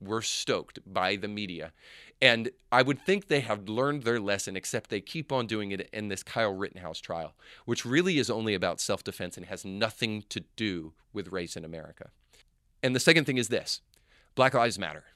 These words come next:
Black Lives Matter in the wake of this thing has been exposed consistently. They've been exposed f-, as a Marxist organization. They've been exposed as an anti-family organization. They've been exposed as a pro-abortion organization. And they've been exposed as a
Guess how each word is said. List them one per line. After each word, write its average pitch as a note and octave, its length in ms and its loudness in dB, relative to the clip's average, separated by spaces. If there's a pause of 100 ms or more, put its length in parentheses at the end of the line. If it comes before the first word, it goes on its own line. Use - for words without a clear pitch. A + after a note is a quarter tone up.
(600)
Black C#3 240 8
Lives G3 260 6
Matter G2+ 260 0
in A2 160 -6
the G2+ 80 -2
wake G2+ 340 0
of F#2 120 -6
this F#2 240 -4
thing E2+ 300 -6
has F#2 280 -6
been G2 120 -10
exposed F#2 600 -2
consistently. - 800 -6 (580)
They've A2+ 140 4
been A2 100 0
exposed A2+ 640 0
f-, - 160 -16
as G2 140 -6
a E2+ 40 -12
Marxist F2 460 -2
organization. C3+ 560 2
They've G2+ 180 -2
been F2+ 120 -8
exposed F2+ 340 -6
as F#2 120 -6
an E2+ 100 -6
anti-family G2+ 720 2
organization. A#2+ 680 2
They've G2+ 120 0
been F2+ 80 -10
exposed G2 440 -6
as F#2 120 -8
a F2+ 60 -6
pro-abortion G#2 840 -2
organization. B2 720 -4 (560)
And C3+ 100 2
they've C3+ 160 6
been C#3 120 4
exposed A2+ 520 0
as G#2+ 140 0
a G2+ 240 2